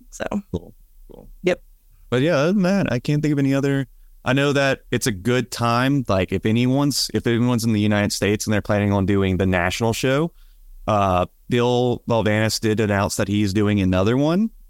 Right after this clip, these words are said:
Speaker 2: Um,
Speaker 1: Oh, sweet.
Speaker 2: so that will be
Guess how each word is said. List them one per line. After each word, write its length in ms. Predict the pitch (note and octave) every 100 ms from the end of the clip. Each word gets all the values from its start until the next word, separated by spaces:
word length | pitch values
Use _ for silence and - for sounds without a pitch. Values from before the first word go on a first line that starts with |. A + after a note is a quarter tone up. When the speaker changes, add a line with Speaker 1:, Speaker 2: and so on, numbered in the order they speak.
| -
Speaker 2:
Um, 400 | G#2+ G2 F#2 F#2+
Speaker 1:
Oh, 80 | D4
sweet. 360 | - D4+ - - - - -
Speaker 2:
so 560 | A2+ G#2 G2+ F#2+ F#2+
that 220 | G2 G#2+ G#2
will 120 | A2+
be 540 | A2+ A2 A2 G#2+ G#2+